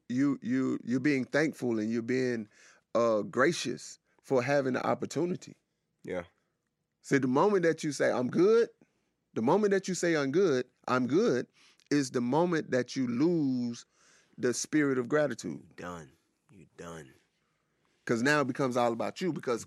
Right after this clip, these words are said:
Speaker 2: You done.
Speaker 1: who's good?
Speaker 2: You
Speaker 1: I'm
Speaker 2: done.
Speaker 1: good.
Speaker 2: You done. You
Speaker 1: Right?
Speaker 2: dinner.
Speaker 1: So you have to,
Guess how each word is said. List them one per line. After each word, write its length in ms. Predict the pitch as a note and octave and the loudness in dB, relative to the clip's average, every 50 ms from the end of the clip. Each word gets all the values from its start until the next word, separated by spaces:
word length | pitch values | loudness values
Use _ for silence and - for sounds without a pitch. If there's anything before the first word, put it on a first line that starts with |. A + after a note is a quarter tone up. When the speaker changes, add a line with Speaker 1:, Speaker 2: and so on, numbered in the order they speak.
| - - | -12 -16
Speaker 2:
You 60 | - | -12
done. 300 | - F2 F2+ F#2 F2+ E2+ | -8 -8 -6 -6 -4 0
Speaker 1:
who's 260 | D#3 G#3+ A#3+ A3+ F3+ | 2 2 2 2 2
good? 320 | E3 F#3+ F#3+ D#3+ A#2+ - - _ _ - | 2 2 4 4 2 0 -4 _ _ -10
Speaker 2:
You 80 | - B2+ | -2 2
Speaker 1:
I'm 240 | C3+ D3 D#3+ D#3+ D#3 | 4 4 4 4 4
Speaker 2:
done. 80 | C#3 - | 2 0
Speaker 1:
good. 260 | - A2 F#2+ E2+ - - _ _ _ _ - | 0 0 0 -2 -6 -12 _ _ _ _ -20
Speaker 2:
You 140 | - C2 C#2+ D2 - | -18 -18 -18 -16 -12
done. 380 | - E2+ F#2 F#2+ F2+ D#2 D2 F2+ _ _ _ _ _ _ _ _ _ _ _ _ _ _ _ - | -8 -6 -6 -6 -6 -8 -10 -14 _ _ _ _ _ _ _ _ _ _ _ _ _ _ _ -16
You 60 | - - | -8 -4
Speaker 1:
Right? 120 | F2+ A#2 | -2 0
Speaker 2:
dinner. 360 | B2 B2+ F#2+ F#2 E2+ D#2 - _ _ _ _ _ _ | 0 0 0 -2 -4 -8 -12 _ _ _ _ _ _
Speaker 1:
So 140 | - - D#3 | 0 2 2
you 200 | D3+ D#3 F#3 G#3 | 2 2 2 2
have 200 | F#3+ E3+ D#3+ D3+ | 2 0 0 0
to, 120 | C#3+ C3 | 0 -2